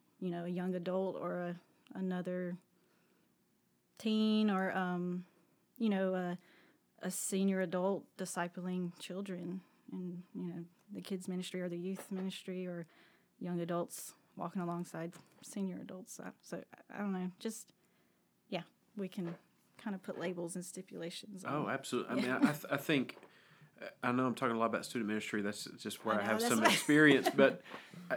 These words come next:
Speaker 2: you know, I, I, I think back to some of the best volunteers in student
Speaker 1: Right.
Speaker 2: ministries have been, you know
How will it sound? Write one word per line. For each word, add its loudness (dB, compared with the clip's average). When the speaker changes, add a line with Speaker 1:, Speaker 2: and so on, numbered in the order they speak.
Speaker 2:
you 4
know, 6
I, -8
I, -6
I 2
think 0
back 4
to 2
some 0
of -2
the -2
best 0
volunteers 2
in -4
student -6
Speaker 1:
Right. -4
Speaker 2:
ministries -2
have -8
been, 0
you -4
know -6